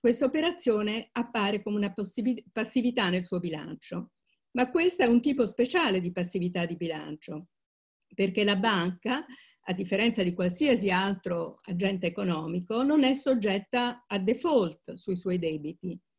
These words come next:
La ragione è che una banca centrale può sempre stampare più soldi per adempiere ai suoi obblighi. Gli impegni della banca centrale, eh, non sono esenti dal rischio di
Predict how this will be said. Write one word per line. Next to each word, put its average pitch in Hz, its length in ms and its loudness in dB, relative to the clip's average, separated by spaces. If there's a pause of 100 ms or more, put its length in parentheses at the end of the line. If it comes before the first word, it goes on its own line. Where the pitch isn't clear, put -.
(200)
La 202 120 0
ragione 254 540 4
è 190 140 0
che 202 120 -4
una 196 200 0
banca 185 320 0
centrale 208 720 -2
può 190 160 0
sempre 180 760 -2
stampare 185 800 -4
più 294 140 -4
soldi 175 600 -8 (160)
per 233 360 2
adempiere 196 680 -4 (100)
ai 185 160 -4
suoi 160 320 -6
obblighi. 156 520 -12 (1500)
Gli 311 360 6
impegni 349 420 8
della 233 160 6
banca 254 300 4
centrale, 208 840 2
eh, 202 840 2
non 233 300 6
sono 247 600 2
esenti 226 720 4
dal 185 140 2
rischio 202 360 0
di 185 260 0